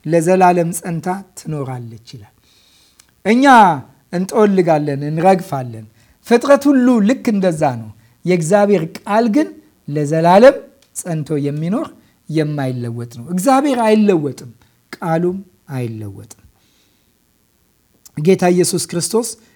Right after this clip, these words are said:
በሉቃስ ወንጌል ምዕራፍ አስራ ስድስት ቁጥር አስራ ሰባት ላይ "ሰማይና ምድር ያልፋሉ፣ ቃሌ ግን ምን አያደርግም ብሏል? አያልፍም" ብሏል። በትውልድ ሁሉ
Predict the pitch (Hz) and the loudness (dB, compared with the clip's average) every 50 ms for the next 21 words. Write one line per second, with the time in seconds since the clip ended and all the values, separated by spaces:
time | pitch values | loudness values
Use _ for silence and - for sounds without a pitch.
0 | _ _ _ 160 147 165 160 156 156 151 147 147 147 143 139 139 135 - - _ | _ _ _ -4 -2 0 2 2 2 2 0 0 -2 -2 -4 -6 -8 -12 -16 _
1 | _ _ _ _ - 139 139 135 135 135 135 131 131 131 131 143 165 - 185 160 | _ _ _ _ -10 -8 -6 -6 -4 -4 -4 -4 -6 -6 -4 -6 -4 -2 -2 -4
2 | - - 165 165 147 160 160 156 151 139 151 160 - - 156 143 - 165 156 - | -4 -4 -6 -4 -4 -4 -4 -4 -4 -2 -2 -2 -2 -2 -6 -6 -4 -6 -6 -6
3 | - 156 170 214 - - 165 160 165 151 147 139 - 147 139 - - 143 147 143 | -6 -8 -8 -8 -8 -8 -8 -10 -4 -4 -4 -4 -4 -6 -6 -6 -6 -6 -6 -6
4 | - - 170 175 208 277 - - _ _ _ _ _ - - 196 185 185 190 196 | -6 -6 -6 -6 -6 -6 -8 -14 _ _ _ _ _ -8 -4 -2 0 0 0 0
5 | 196 190 185 190 185 185 185 170 165 175 170 170 160 156 160 156 156 - 170 170 | -2 -2 -4 -4 -4 -4 -4 -2 -2 -4 -4 -2 -2 -2 -2 -4 -4 -6 -8 -6
6 | 180 185 202 202 - - - 170 175 185 190 190 180 202 196 196 202 208 214 214 | -6 -8 -10 -12 -12 -10 -6 -6 -2 2 2 2 2 2 0 -2 -2 2 4 6
7 | 214 208 185 170 151 143 139 131 117 117 104 95 - _ _ _ _ _ _ _ | 6 6 4 0 -2 -6 -8 -10 -10 -12 -14 -16 -20 _ _ _ _ _ _ _
8 | _ _ _ - 139 143 139 131 123 117 - - 127 117 110 117 - _ - _ | _ _ _ -14 -12 -10 -10 -10 -10 -10 -12 -14 -14 -14 -14 -16 -20 _ -20 _
9 | - 127 123 123 113 104 101 95 92 _ _ _ _ _ _ _ _ _ _ _ | -16 -12 -12 -12 -12 -12 -14 -16 -18 _ _ _ _ _ _ _ _ _ _ _
10 | _ _ _ _ _ - 151 151 214 214 214 254 254 226 247 214 190 240 233 208 | _ _ _ _ _ -4 2 2 2 4 4 2 2 2 2 0 0 0 0 2
11 | 196 180 | 2 2